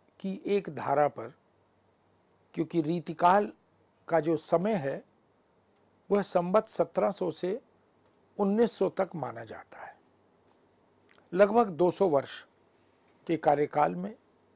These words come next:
समयावधि में इस विचार की,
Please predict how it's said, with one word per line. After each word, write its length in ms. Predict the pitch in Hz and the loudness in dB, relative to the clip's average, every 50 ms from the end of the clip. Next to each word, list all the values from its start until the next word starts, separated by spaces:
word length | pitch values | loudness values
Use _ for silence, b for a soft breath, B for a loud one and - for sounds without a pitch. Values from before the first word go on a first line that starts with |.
| _ _ _ _ _ - | _ _ _ _ _ -8
समयावधि 680 | - 151 143 147 147 147 147 151 156 156 147 156 175 180 | -4 -2 0 4 6 6 6 6 6 2 0 -2 -6 -6
में 160 | 185 214 247 _ _ _ _ _ _ _ _ _ _ _ _ _ _ _ _ _ _ _ _ _ _ _ _ - | -8 -10 -14 _ _ _ _ _ _ _ _ _ _ _ _ _ _ _ _ _ _ _ _ _ _ _ _ -4
इस 300 | 247 240 - - - - - _ - 202 | -2 -2 -2 -4 -10 -18 -20 _ -16 -10
विचार 420 | 160 160 151 - 170 156 170 180 | -10 -8 -4 -2 0 0 0 -2
की, 380 | 175 - - 196 196 196 208 220 | -4 -8 -10 -8 -8 -8 -10 -14